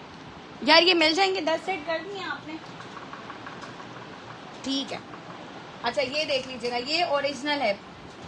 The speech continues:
Wow, look at this। ओरिजिनल का obviously बात है,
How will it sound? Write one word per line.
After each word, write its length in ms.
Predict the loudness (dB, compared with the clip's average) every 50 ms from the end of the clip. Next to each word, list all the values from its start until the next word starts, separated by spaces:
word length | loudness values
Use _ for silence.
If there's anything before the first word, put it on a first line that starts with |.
| -14 -12 -12 -12 -12 -12 -12 -14 -14 -14 -14 -14 -14 -14 -14 -14 -14 -14 -14 -12 -12 -12 -12 -12 -12 -12 -12 -10 -8 -6
Wow, 280 | -6 -4 -4 -6 -6 -8 -8 -2 4
look 180 | 4 4 4 4
at 280 | 4 4 4 4 4 4
this। 260 | 2 2 2 2 6
ओरिजिनल 640 | 8 8 10 12 12 10 10 8 6 8 8 8
का 260 | 10 12 12 12 12 12
obviously 520 | 12 10 10 6 4 2 4 4 4 6 8
बात 340 | 8 8 8 8 6 2
है, 180 | 0 0 0 -2